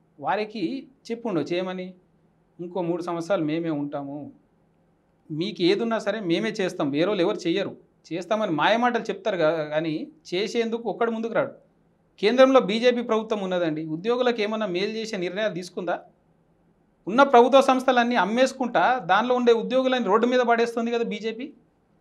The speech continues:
ఈరోజు లాభాలలో ఉన్న ఎల్ఐసిని ప్రైవేటీకరణ చేస్తూ దాని ఉద్యోగుల భవిష్యత్తును ప్రశ్నార్థకం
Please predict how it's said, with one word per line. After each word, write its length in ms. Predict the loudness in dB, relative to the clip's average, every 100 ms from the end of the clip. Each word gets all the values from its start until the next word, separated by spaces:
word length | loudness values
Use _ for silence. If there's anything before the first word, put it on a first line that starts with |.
| _ _ _ _ _ -4
ఈరోజు 340 | 2 4 4 0 0 -4
లాభాలలో 560 | 2 8 10 10 8 6
ఉన్న 100 | 4
ఎల్ఐసిని 520 | 2 4 4 2 0
ప్రైవేటీకరణ 640 | 4 6 6 4 0 0
చేస్తూ 380 | 0 0 -2 -6 -8 -10 -14 _ _ _ 0
దాని 240 | 2 4
ఉద్యోగుల 380 | 0 2 2 4
భవిష్యత్తును 560 | 4 4 2 0 -2 -4
ప్రశ్నార్థకం 540 | -4 0 0 0 -4